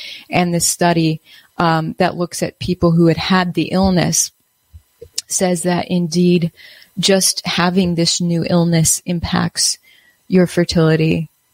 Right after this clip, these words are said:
as well. Um, it's a semen, um, it, it, it was initially looking at whether semen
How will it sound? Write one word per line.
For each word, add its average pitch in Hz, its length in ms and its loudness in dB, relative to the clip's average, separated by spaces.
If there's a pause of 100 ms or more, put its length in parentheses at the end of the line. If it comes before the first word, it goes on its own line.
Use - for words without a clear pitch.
(260)
as 175 220 0
well. 165 520 0 (100)
Um, 165 560 0
it's 180 200 0
a 175 60 6
semen, 170 760 0 (760)
um, 165 720 0 (1700)
it, 196 260 0
it, - 220 -4 (160)
it 208 80 0
was 226 180 2
initially 226 420 -2
looking 185 360 -2
at 170 100 0
whether 175 340 0 (120)
semen 185 580 2